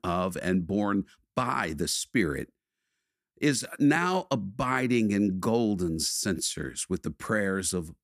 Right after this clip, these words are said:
all the saints." Millions, billions of prayers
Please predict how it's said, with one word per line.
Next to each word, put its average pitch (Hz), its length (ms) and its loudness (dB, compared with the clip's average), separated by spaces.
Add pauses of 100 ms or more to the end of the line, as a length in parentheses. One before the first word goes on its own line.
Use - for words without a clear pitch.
(100)
all - 480 -8
the - 80 -8
saints." - 800 -8 (540)
Millions, 80 720 0 (580)
billions 95 580 2
of - 140 -18
prayers - 540 -12